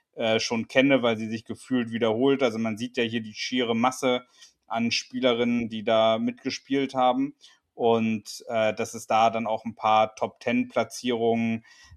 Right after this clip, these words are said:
äh, gibt, ist allein, glaub ich, schon mathematisch, äh, hochwahrscheinlich. Äh, trotzdem ist, äh, sozusagen das Abschneiden natürlich nicht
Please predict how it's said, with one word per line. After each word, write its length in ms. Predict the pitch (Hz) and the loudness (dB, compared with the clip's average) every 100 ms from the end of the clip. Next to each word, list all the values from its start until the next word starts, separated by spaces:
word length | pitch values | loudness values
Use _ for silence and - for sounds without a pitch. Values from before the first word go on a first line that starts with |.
| - | -8
äh, 220 | 123 117 | 0 0
gibt, 380 | - 135 135 - | 0 -8 -8 -8
ist 220 | 123 - | -8 -6
allein, 440 | 113 113 107 117 | -4 -2 -2 -2
glaub 220 | 113 117 113 | 0 0 0
ich, 80 | |
schon 300 | - 120 113 | -4 -2 0
mathematisch, 920 | 113 110 117 117 113 120 123 113 - 123 | 0 0 0 2 4 2 2 0 -2 -4
äh, 220 | 113 110 | -2 -2
hochwahrscheinlich. 1000 | 123 127 - 113 - 120 135 143 151 - _ _ _ _ - | 0 -2 -2 -2 0 0 2 0 -4 -14 _ _ _ _ 2
Äh, 200 | 120 117 | 2 2
trotzdem 720 | - 131 - - 127 123 123 | 2 2 2 0 2 2 0
ist, 440 | 135 117 - - - | -2 -8 -10 -12 -6
äh, 240 | 120 113 | -2 0
sozusagen 680 | 107 101 110 107 107 110 107 | -2 -10 -6 0 2 2 -2
das 400 | 98 104 - - _ | -8 -8 -12 -16 _
Abschneiden 640 | 117 - - 117 113 110 | -6 -6 0 4 4 2
natürlich 420 | 110 - 113 107 | -6 -6 -8 -6
nicht 460 | 117 110 - - | -6 -6 -8 -18